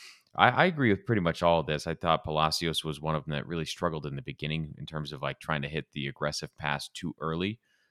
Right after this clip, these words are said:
and then ending up turning over the ball. A little bit Mark Anthony K-ish, uh, if you will, where you just see this lefty trying to play the,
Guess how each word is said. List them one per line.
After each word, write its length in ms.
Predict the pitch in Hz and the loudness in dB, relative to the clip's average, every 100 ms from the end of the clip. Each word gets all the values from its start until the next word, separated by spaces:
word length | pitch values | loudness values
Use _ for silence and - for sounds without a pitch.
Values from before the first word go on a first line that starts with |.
| _ _ | _ _
and 140 | - 78 | -6 -2
then 140 | 73 | -2
ending 280 | 71 71 71 | -2 -2 -4
up 120 | 71 | -6
turning 300 | - 82 76 | -6 -4 -4
over 220 | 73 71 71 | -6 -6 -10
the 80 | |
ball. 440 | - 78 78 98 - _ _ _ _ _ _ _ _ _ _ _ _ _ _ - | -2 2 2 0 -6 _ _ _ _ _ _ _ _ _ _ _ _ _ _ -4
A 60 | |
little 180 | 80 80 | -2 0
bit 160 | 80 80 | -2 0
Mark 320 | 80 80 82 | 0 0 -2
Anthony 360 | 80 - 73 - | -6 -6 -10 -10
K-ish, 720 | - 80 82 78 87 - - _ _ _ _ _ 76 | -6 -6 -4 -4 -4 -4 -8 _ _ _ _ _ -12
uh, 240 | 76 76 | -8 -6
if 180 | 80 - | -8 -4
you 120 | 82 | -4
will, 360 | 80 87 95 - _ _ _ _ | 0 0 -2 -6 _ _ _ _
where 280 | 76 71 73 | -2 0 0
you 160 | 73 | -4
just 180 | 73 - | -6 -4
see 100 | 78 | -4
this 200 | 76 76 | -4 -2
lefty 420 | 78 73 80 76 - | -2 -2 -4 -6 -6
trying 240 | - 80 76 | 0 2 2
to 60 | |
play 240 | - 80 71 | -2 -2 -2
the, 200 | 69 | -4